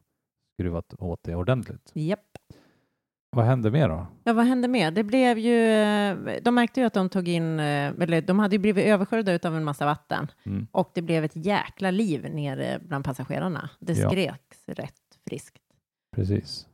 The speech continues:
Speaker 2: Så styrman tar en V H F och springer ner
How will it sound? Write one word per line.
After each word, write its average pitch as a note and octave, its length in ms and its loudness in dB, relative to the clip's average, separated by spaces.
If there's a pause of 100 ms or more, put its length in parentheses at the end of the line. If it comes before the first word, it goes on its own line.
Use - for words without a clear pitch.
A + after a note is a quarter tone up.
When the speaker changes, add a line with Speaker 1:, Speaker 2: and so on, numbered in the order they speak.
Speaker 2:
Så F#3+ 340 2 (120)
styrman D#3+ 600 2 (540)
tar E3+ 260 0
en D#3 260 -2
V E3+ 160 0
H E3 180 0
F - 240 -4
och C#3+ 100 -6
springer G3 720 0
ner F#3 360 -2